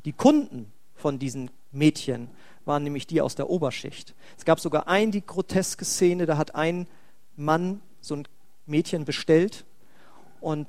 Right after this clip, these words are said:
dann kommt er rein in das Zimmer und dann war das seine Tochter, die entführt worden war. Das hat Catherine Booth dann zum Beispiel in einer Predigt erzählt. Und dann hat sich ein Zeitungsherausgeber,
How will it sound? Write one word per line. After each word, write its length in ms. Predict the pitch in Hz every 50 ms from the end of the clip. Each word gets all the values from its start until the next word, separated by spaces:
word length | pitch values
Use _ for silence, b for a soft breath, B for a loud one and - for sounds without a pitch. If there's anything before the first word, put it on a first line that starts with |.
| -
dann 140 | - 147 139
kommt 180 | - - 160 151
er 120 | 151 135 143
rein 180 | 151 156 160
in 80 | 165 156
das 220 | 147 139 - -
Zimmer 380 | - 165 147 147 147 147 151 -
und 100 | - 135
dann 120 | 135 127
war 120 | 131 139 135
das 140 | 131 -
seine 220 | - 139 139 135 -
Tochter, 360 | - - 139 - - 139 123
die 100 | 135 139
entführt 460 | 139 120 - - - 127 123 - -
worden 260 | 127 120 117 117 110
war. 220 | 104 113 - - - - - - - - - - - - - - - - - - - B B B B B B B B B
Das 200 | - 143 - -
hat 240 | 175 - - - - - - - - - -
Catherine 420 | - 170 160 156 - 170 156 151
Booth 320 | 135 165 170 160 - - 151
dann 120 | 143 127
zum 120 | - 139
Beispiel 260 | 131 135 127 - - 139
in 60 | -
einer 160 | 139 135 123
Predigt 400 | - - - 143 131 123 - -
erzählt. 540 | - 120 - - - 131 120 - - - - - B B B B B B B B B B B B B B B B B B - - - - - - - - - -
Und 380 | 202 180 185 196 - - - - - - -
dann 380 | - 180 196 226 254 269 269 - - - - - - - - - - -
hat 200 | - - - -
sich 260 | - 208 190 - -
ein 320 | 165 170 170 160 160 160 160 - b b b b b - - -
Zeitungsherausgeber, 1400 | - - - 190 226 240 - 233 196 - - 165 139 120 131 143 143 - - - - 143 135 127 131 143 185 247